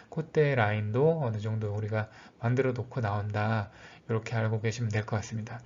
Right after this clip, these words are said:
네, 오늘은 이제 무보형물 코성형을 너무 무시하시는 분들이, 혹은,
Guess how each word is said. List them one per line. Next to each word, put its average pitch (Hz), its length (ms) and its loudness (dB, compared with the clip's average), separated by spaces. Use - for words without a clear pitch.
네, 120 200 4
오늘은 156 440 8
이제 147 200 6
무보형물 160 580 4
코성형을 156 680 2
너무 151 260 4
무시하시는 143 600 2
분들이, 127 460 0
혹은, 151 300 4